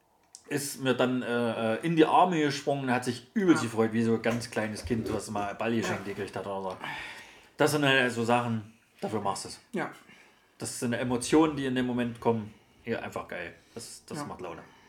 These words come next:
Speaker 1: Ja, bei deinem siebzehn eins, was, hast du halt nicht solche Geschichten.
Speaker 2: Das stimmt, da war ich aber auch
Speaker 1: Solche
Speaker 2: live nicht dabei, mein
Speaker 1: Da gibt's
Speaker 2: Freund.
Speaker 1: halt andere Emotionen, die dann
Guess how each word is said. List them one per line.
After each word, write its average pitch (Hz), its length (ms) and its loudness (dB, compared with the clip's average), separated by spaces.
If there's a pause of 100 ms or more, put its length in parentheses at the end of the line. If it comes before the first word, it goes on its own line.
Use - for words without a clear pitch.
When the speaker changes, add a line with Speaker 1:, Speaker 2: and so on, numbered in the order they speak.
(1500)
Speaker 1:
Ja, 98 100 -6
bei 101 120 -4
deinem 101 220 -6
siebzehn 104 320 -10
eins, 110 280 -8
was, - 240 -12 (160)
hast 101 180 -16
du 101 80 -8
halt 98 120 -8
nicht 113 120 -12
solche 92 240 -12
Geschichten. 135 420 -18 (120)
Speaker 2:
Das - 180 -10
stimmt, 180 360 -4
da 147 120 -2
war 156 80 2
ich 151 60 0
aber 147 100 -2
auch 147 60 0
Speaker 1:
Solche 160 140 2
Speaker 2:
live 160 60 -4
nicht 160 140 -6
dabei, 175 200 -4
mein 147 100 -4
Speaker 1:
Da - 40 -4
gibt's 135 160 -4
Speaker 2:
Freund. 104 140 -6
Speaker 1:
halt 101 100 -6
andere 104 300 -4
Emotionen, 101 440 -10
die 98 100 -12
dann 98 120 -12